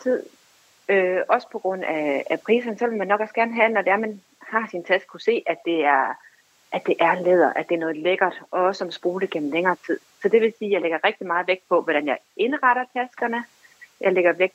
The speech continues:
på, hvad for en type læder, jeg bruger. Så det er ikke sådan, jeg går ind og så siger, "Jamen, så bruger vi noget billigere læder." Nej, vi skal have noget lækkert læder, for det er, vi kan se, øh, transparensen, når man ser årene i læderen. Vi skal have den der følelse af, øh,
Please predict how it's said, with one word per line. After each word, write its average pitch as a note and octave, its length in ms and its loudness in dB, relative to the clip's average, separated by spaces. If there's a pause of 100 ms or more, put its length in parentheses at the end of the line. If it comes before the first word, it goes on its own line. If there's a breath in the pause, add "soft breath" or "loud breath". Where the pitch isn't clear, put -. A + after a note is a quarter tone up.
på, F3 300 0
hvad G3 200 2
for A#3 60 -4
en F#3+ 80 -6
type E3+ 400 -8
læder, G3+ 360 4
jeg F3 120 -2
bruger. A#3 300 4 (240)
Så F#3+ 200 2 (720 loud breath)
det G#3 60 4
er - 40 6
ikke - 120 -4
sådan, A3+ 180 -2
jeg F#3 100 0
går F3 60 4
ind G3 140 0
og E3 120 0
så E3+ 220 0
siger, F#3 140 0
"Jamen, D#3 180 -4
så F#3+ 100 0
bruger G3+ 240 4
vi G3 80 -4
noget D3+ 180 -6
billigere G#3 300 4
læder." E3+ 160 4
Nej, D#3+ 220 2
vi D#3 60 -10
skal F3 100 -16
have F#3 80 -8
noget F#3 160 0
lækkert G3 380 2
læder, E3+ 200 2
for C#3+ 80 -14
det D#3 100 0
er, E3 100 4
vi F3+ 60 -4
kan E3+ 180 -6 (120)
se, A#3 120 2 (800 loud breath)
øh, E3 300 6 (140)
transparensen, F3+ 480 -2
når F3 80 -2
man E3+ 160 -4
ser G#3 220 4
årene F#3+ 380 4
i - 20 -2
læderen. D#3+ 240 0
Vi F3 60 -2
skal - 140 -10
have G3+ 120 4
den G#3 120 -4
der F3+ 120 2 (120)
følelse A3 400 2
af, D#3+ 200 2 (280 loud breath)
øh, D3 260 -2